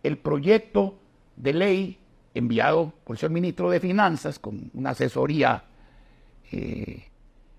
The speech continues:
definitivamente sesgada, que es la misma de siempre, con las consecuencias de siempre, usted se va a dar cuenta que la plata es para todo.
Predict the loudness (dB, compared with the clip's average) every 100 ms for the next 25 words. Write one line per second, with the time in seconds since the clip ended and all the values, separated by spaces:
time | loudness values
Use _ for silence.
0 | _ -8 -2 -2 0 0 0 -2 -4 -2
1 | 0 2 2 2 0 0 0 0 0 0
2 | 2 2 2 -2 -4 -8 _ _ _ _
3 | -8 -6 -4 -2 -2 0 0 2 2 2
4 | 4 2 2 -4 -10 _ _ _ _ _
5 | _ -8 -4 0 2 2 2 2 2 2
6 | 0 2 0 -2 -2 2 2 0 0 -2